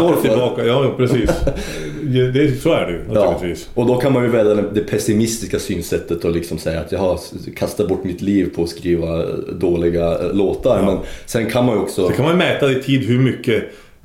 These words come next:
Speaker 2: om man slår ut hur mycket tid man gjorde helt i onödan.
Speaker 1: Ja, exakt.
Speaker 2: Det blir fruktansvärt.
Speaker 1: Det blir helt fruktansvärt. Ja. Nej, och sen kan man också välja det andra, eh, synsättet att, ja, men,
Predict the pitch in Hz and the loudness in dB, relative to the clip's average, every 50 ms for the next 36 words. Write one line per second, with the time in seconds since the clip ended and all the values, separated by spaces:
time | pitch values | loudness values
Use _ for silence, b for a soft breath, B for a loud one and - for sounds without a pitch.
0 | - - - _ _ - - - 143 113 123 123 120 107 - - 123 113 131 160 | -20 -20 -20 _ _ -6 -4 -2 0 2 2 2 2 0 0 0 2 4 4 4
1 | 143 - - 117 117 120 110 - 123 110 - - 156 175 170 143 120 113 107 107 | 2 2 2 2 2 2 2 0 -2 -4 -2 0 0 2 2 2 2 2 0 2
2 | 107 113 113 107 104 101 98 95 98 95 - 117 110 98 101 104 123 151 160 143 | 2 2 2 2 2 2 2 2 2 2 2 0 0 2 2 2 2 2 4 4
3 | 120 175 165 156 156 156 - - 180 151 - - - - - - - - - 104 | 4 4 4 4 2 2 2 2 2 2 0 -2 -6 -8 -8 -10 -8 -6 -4 0
4 | 98 135 139 131 131 127 127 123 - - 104 92 107 143 - - 120 123 131 120 | 2 2 2 2 2 0 -2 -2 0 -2 -2 0 2 2 2 2 2 2 2 2
5 | - 170 147 123 101 85 - - - 87 - - 101 90 - 85 82 82 - 87 | 4 4 4 2 2 0 -2 -6 -8 -8 -6 -4 -4 -4 -4 -4 -6 -4 -2 -2
6 | 85 85 85 - - - - - 110 107 101 104 107 - B B B B B B | -2 -4 -4 -8 -14 -16 -6 -2 2 2 4 4 2 0 B B B B B B
7 | B 127 139 143 147 131 - 143 139 139 139 131 127 123 120 117 - 123 110 107 | B 0 2 2 2 2 4 4 2 2 4 2 2 2 0 0 0 2 2 4
8 | 101 101 101 101 95 92 92 101 113 120 110 92 87 85 85 87 87 - - 95 | 4 4 4 4 4 2 2 2 4 4 4 4 4 4 2 2 0 -2 -4 -4
9 | 87 85 - 95 80 - - 85 85 - 85 82 - - B B B B B 107 | -4 -4 -4 -6 -4 -4 -4 -4 -2 -4 -4 -6 -6 -12 B B B B B 0
10 | 110 107 101 95 | 2 2 2 0